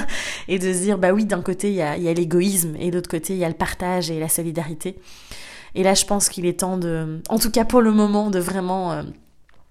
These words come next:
euh, utiliser cette, plutôt cette facette de, de cette pièce, de, de cette solidarité.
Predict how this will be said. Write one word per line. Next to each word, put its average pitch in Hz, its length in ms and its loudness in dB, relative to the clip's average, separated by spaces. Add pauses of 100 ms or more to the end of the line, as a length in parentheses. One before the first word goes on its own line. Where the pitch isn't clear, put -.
(280)
euh, 165 140 -2
utiliser 185 420 -2
cette, 180 340 -2
plutôt 208 220 2
cette 175 180 -4
facette 180 500 -2
de, 170 180 -6
de 165 100 -6
cette 160 240 -6
pièce, 180 340 -4
de, 165 220 -8
de 160 100 -8
cette 170 240 -6
solidarité. 180 600 -2